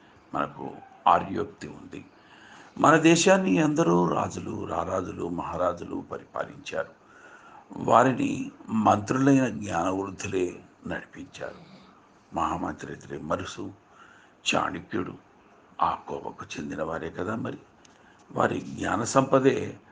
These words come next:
ఆయా సామ్రాజ్యాలకు కీర్తి సంపద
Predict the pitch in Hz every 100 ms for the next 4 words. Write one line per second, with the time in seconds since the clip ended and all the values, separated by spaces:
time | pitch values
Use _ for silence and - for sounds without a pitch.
0 | - - - _ 98 95 - - - -
1 | - 80 95 92 - 110 117 - 76 -
2 | - - _ _ _ _ _ _ _ -
3 | 110 101 - 104 104 - 80